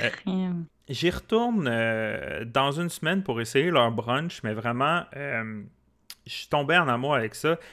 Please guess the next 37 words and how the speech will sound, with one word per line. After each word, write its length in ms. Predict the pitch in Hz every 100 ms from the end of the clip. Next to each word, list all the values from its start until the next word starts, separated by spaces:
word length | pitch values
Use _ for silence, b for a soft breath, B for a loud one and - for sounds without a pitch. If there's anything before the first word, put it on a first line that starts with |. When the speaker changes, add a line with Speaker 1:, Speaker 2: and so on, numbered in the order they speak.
| -
Speaker 1:
Et 100 | 131
que 140 | 214 202
dire 260 | 185 190
également 400 | 165 120 120 131
de 60 | 147
leur 220 | 117 120
fabuleux 480 | - 160 143 143 160
cocktail ? 540 | - 110 - 120 151 160 b b -
Bon, 160 | - - b b -
je 160 | 107
veux 60 | 117
pas 120 | 190
ici 240 | 185 - 175
faire 440 | - 127 139 135
une 140 | 117 107
publicité 920 | - - 123 127 - - - 147 165
pour, 580 | - 131 123 127 123 120
euh, 440 | 151 120 110 104 - -
pour 80 | 143
le 220 | 139 -
bar-, 240 | 135 - - -
<laughs> 180 | _ -
pour 140 | 196
le 100 | 190
Barranco, 640 | 147 139 131 123 123 190 214
mais 180 | 135
juste 260 | 127 175 170
vous, 60 | 127
vous, 400 | 113 113 110 120
euh, 160 | 113 107
dire 320 | 127 160 135
aux, 260 | 110 110
euh, 200 | 110 110 104 B B B B B
ceux 140 | - 202
qui 120 | 147
nous 180 | 117 117
écoutent, 360 | 113 165 175